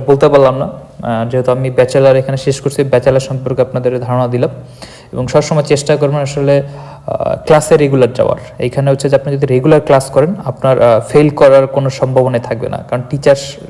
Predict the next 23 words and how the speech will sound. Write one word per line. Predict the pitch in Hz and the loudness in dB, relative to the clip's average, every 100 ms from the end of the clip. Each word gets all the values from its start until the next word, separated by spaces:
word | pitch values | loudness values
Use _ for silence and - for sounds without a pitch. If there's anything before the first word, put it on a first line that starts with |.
| - | -6
ultimately | 143 135 139 139 | -2 -2 -2 -4
দেখবে | 139 139 135 | -4 -4 -2
যে | 135 | 0
আপনি | 131 135 135 - - - - | 0 0 -4 -6 -20 -6 0
রেগুলার | 131 143 139 | 2 4 2
ক্লাস | 143 139 | 2 -2
করতে | - 139 139 | -4 -2 -2
আসছেন, | 139 147 | 0 -6
মানে | 143 151 190 226 | -4 -4 -4 -4
আপনার | 131 - 131 127 | -6 -4 -4 -4
হচ্ছে | 127 - | -4 -4
যে, | 127 131 127 127 - - - - | 0 2 2 0 -12 -20 -14 -6
আহ, | - - - - - - | -2 -2 -4 -10 -16 -6
যে | - 120 | 0 0
আপনি | 120 135 - | 0 -6 -6
চেষ্টা | - 175 - 165 | 0 2 2 0
করছেন, | 135 - 151 | 0 -4 -4
এটাই | 135 151 151 | 0 4 4
হচ্ছে | 139 - | 2 -4
যে, | 135 135 - | -4 -4 -4
মানে, | 131 110 113 | -8 -4 -4
টিচার | - 143 135 | -4 0 0
দেখে। | 117 107 - | 2 -2 -4